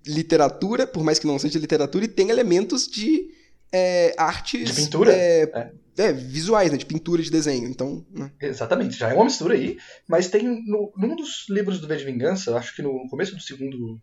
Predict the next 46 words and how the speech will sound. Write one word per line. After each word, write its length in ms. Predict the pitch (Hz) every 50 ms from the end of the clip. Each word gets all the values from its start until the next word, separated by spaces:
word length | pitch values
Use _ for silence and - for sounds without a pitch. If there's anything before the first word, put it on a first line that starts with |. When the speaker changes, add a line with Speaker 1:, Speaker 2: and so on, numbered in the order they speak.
| _ _ _ _ _
Speaker 2:
livro, 260 | 131 156 - 147 120
no 80 | 117 110
segundo 380 | - - 127 120 117 113 - _
capítulo, 440 | _ - - - - - - 101 101
assim, 160 | - - -
por 160 | 120 - 98
dizer, 260 | 98 107 110 117 - _ _ _ _ _ _ _ -
que 480 | - - 147 143 143 147 143 - - _
o 100 | - 185
quadrinho 460 | 185 - 175 175 160 - 175 202 202 185
vira 180 | - 180 196
uma 140 | 208 208 196
partitura 460 | - - - - - - 196 202 214
de 100 | 190 208
música. 480 | 180 160 160 147 120 - - 107 104 - _ _ _ _ _
E 100 | 151 156
aí, 140 | 147 156
além 260 | 165 160 160 170 196 214
de 120 | 190 196
você 280 | 185 190 175 - - 156
ler 480 | 147 147 135 135 135 135 143 160 147
a 60 | 143
historinha, 500 | 131 135 - - 135 123 131 170 208 190
você 220 | - 135 135 139 139
tá 180 | - 160 160 - - _ _ _ _ 139 -
vendo 340 | - 170 190 226 202 285 - -
as 140 | - 196 -
notas 420 | 185 170 165 202 202 - 269 233
das 180 | 196 196 185 160
músicas, 380 | 160 156 170 175 - - 214
você, 80 | - 185
tipo, 420 | 180 - - - - - 147 123
se 120 | 127 - -
você 80 | -
souber 260 | 190 - 185 156 180 180
tocar, 240 | - - - 165
você 100 | 185 -
vai 120 | - 160 175
saber 180 | - 160 165
tocar 220 | 165 170 - - 147
um 40 | 147
bagulho 240 | 147 139 131 135
ali, 200 | 139 135 180 - - _ _ _
e 260 | 156 165 170 170 165 - _ -
a 80 | 170
música 420 | 170 175 180 202 208 196 - 233